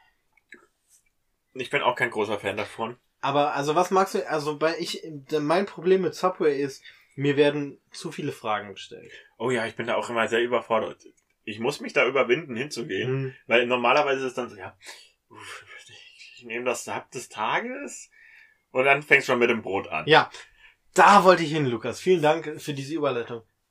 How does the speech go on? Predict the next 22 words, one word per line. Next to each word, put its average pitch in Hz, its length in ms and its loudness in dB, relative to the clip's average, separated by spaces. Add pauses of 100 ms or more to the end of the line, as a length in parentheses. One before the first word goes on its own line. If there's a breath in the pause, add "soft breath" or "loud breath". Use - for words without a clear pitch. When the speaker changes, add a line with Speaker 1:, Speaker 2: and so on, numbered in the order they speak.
(100)
Speaker 2:
Wie 202 300 0
heißt 165 580 -2
das 127 220 -4
ganz 165 320 -6
normale 135 380 -2
Brot? 113 420 -12 (160)
Speaker 1:
Italien? 135 720 -12 (540)
Speaker 2:
Nee. 135 340 -8 (840)
Speaker 1:
Doch. 147 260 -4
Speaker 2:
Auch 139 140 -4
bei 131 100 0
Burgern 147 420 0
manchmal 180 540 -6
oder 127 180 -8
bei 120 160 -4
Hotdogs. 151 300 -8 (240 loud breath)
Ich 117 100 -8
habe 170 120 -2
nämlich 147 200 -2
letztens 135 340 -6
Hotdog-Brötchen 123 600 -2
gekauft. 113 460 -10